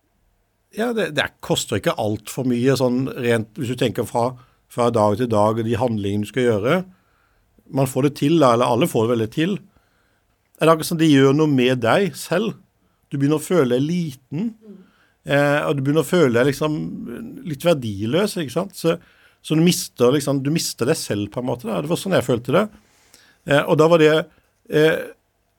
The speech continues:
det var akkurat som at det ikke holdt å bare tenke at jeg er jo ikke sånn. Det var akkurat som jeg måtte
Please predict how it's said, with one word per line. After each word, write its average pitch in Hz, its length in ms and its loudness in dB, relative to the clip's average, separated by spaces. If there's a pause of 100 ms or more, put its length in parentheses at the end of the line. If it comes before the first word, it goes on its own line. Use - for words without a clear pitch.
(180)
det 156 80 0
var 160 80 6
akkurat - 140 -2
som 190 120 0
at 196 160 0 (720)
det 160 160 0
ikke - 160 2
holdt 151 320 2
å 185 80 -2
bare 147 160 0
tenke 143 720 -2
at 135 240 -6
jeg 127 160 4
er 110 240 2
jo 120 80 0
ikke - 160 -6
sånn. 190 240 -2
Det - 560 -12
var 131 60 0
akkurat 131 160 -8
som 156 100 -2
jeg 165 80 0
måtte 143 300 -2